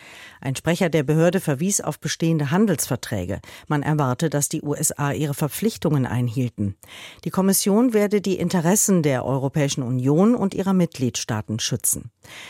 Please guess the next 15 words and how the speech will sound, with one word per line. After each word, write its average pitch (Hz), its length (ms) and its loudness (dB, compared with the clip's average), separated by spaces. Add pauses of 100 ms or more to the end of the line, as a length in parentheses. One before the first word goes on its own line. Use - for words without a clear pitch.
(200)
Das 180 180 2
Büro 190 340 2
des 214 200 2
spanischen 185 500 2
Ministerpräsidenten 151 1040 0
Sanchez 214 560 0
teilte 196 320 2
mit, 175 240 2 (240)
man 156 180 2
werte 156 280 0
Trumps 147 360 -4
Äußerungen 147 540 -2
als - 420 -2
übliches 180 680 0
Gebaren. 120 480 -2